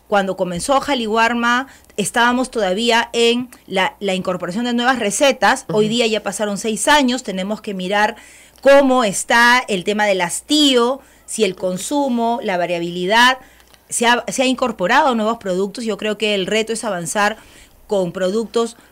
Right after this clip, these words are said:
Speaker 1: más acotados a la realidad, sobre todo amazónica. Vamos a hacer un énfasis muy, muy fuerte en la Amazonía. Por lo tanto, yo creo que por ahí va. El llamado está en Jaliwarma, es que es ese ocho por ciento que falta.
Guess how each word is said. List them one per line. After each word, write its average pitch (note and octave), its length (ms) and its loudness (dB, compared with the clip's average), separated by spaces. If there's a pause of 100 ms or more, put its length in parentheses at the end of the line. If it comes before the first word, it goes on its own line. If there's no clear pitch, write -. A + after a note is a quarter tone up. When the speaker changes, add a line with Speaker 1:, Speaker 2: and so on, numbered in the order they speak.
Speaker 1:
más B3+ 540 2
acotados A3 840 2
a G#3+ 60 0
la F#3 80 0
realidad, F3 480 -2
sobre G3 240 -6
todo G#3 220 -2
amazónica. G#3+ 800 0
Vamos G3+ 220 -2
a - 20 -8
hacer G3 220 -6
un G3+ 100 -6
énfasis G3 400 -8
muy, C4 340 0
muy G#3+ 180 0
fuerte G#3 300 -4
en G#3 60 -4
la G3+ 60 -6
Amazonía. G3+ 640 -6 (400)
Por F#3+ 140 -2
lo F3+ 120 0
tanto, A3+ 300 0
yo G#3+ 100 0
creo G#3+ 160 -4
que A3+ 100 -2
por G3+ 120 -6
ahí F3+ 160 -2
va. F3 220 2 (500)
El A#3+ 160 4
llamado G4 520 0
está C#4 520 0
en G#3 140 -6
Jaliwarma, G#3+ 800 -2
es B3+ 120 -2
que D#4+ 120 -4
es D#4+ 200 -4
ese D#4 240 -4
ocho D4+ 260 -4
por F3+ 160 -4
ciento G#3 500 -2
que D3+ 120 -10
falta. F#3 640 0